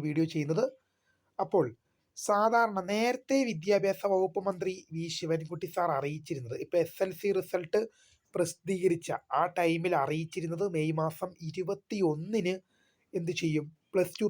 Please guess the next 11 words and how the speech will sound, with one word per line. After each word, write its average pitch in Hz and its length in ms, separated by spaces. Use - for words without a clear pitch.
പരീക്ഷാ 151 380
ഫലം 156 240
പുറത്തു 202 200
വരും. 147 160
അതായത് 160 240
ഇന്ന് 220 280
പുറത്തു 180 300
വരുമെന്നായിരുന്നു 170 680
വിദ്യാഭ്യാസ 180 600
വകുപ്പ് 165 400
മന്ത്രി 160 260